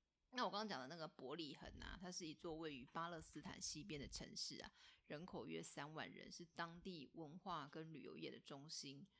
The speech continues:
那它在西亚那边啊，很靠近欧洲啊跟非洲。欧洲就是北边嘛，非洲就南边啊。它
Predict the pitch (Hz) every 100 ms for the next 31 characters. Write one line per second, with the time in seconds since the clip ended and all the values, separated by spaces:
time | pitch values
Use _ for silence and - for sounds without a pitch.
0 | - - - - - - - 220 202 185
1 | 180 202 185 202 165 - - 175 151 104
2 | 135 156 151 131 180 - - 190 180 180
3 | 165 175 170 165 - 156 156 131 143 151
4 | 160 - 160 143 - - 139 123 160 _
5 | _ - 208 220 233 233 220 214 202 165
6 | 120 175 156 160 123 143 - - 180 175
7 | 170 165 123 - 151 110 117 76 - 175
8 | 165 170